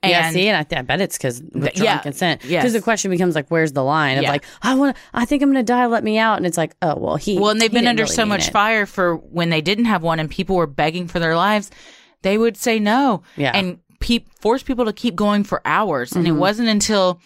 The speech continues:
Speaker 2: Russ, not a trained doctor or psychologist, decided, "Okay, they've had enough."
Speaker 1: Yeah.
Speaker 2: How can someone on the outside that is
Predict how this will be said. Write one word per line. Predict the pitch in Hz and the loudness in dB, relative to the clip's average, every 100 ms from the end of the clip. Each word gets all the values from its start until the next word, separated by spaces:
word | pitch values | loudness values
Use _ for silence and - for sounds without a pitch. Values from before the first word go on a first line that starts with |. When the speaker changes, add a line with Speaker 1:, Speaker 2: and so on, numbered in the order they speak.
| _ _ _ _ | _ _ _ _
Speaker 2:
Russ, | - 147 269 269 170 - - - _ _ - | -8 0 2 2 0 -4 -16 -18 _ _ -6
not | 185 302 302 | 0 0 0
a | |
trained | - 196 156 143 | -2 -4 -4 -2
doctor | 180 233 - 160 165 | 0 -2 -4 -2 -2
or | |
psychologist, | 143 139 131 185 240 208 147 151 - - - - | -2 -2 -2 0 0 0 0 -2 -4 -14 -20 -6
decided, | 170 - 180 170 175 - | -4 0 0 2 0 -2
"Okay, | 165 - 147 | -4 -4 -2
they've | 139 | -2
had | 143 127 | -2 -4
enough." | 110 80 - - _ _ - | -4 -8 -10 -12 _ _ -8
Speaker 1:
Yeah. | 175 175 - | -2 -2 -2
Speaker 2:
How | - 254 | 0 0
can | 277 294 254 - | 2 2 0 -2
someone | - - 233 226 220 | -10 -2 0 2 0
on | 202 175 | 0 0
the | 165 | 0
outside | 143 180 185 196 165 147 139 131 143 | 0 0 -2 -2 0 2 -2 -6 -4
that | 175 160 | -2 2
is | 156 151 147 | 0 -2 -6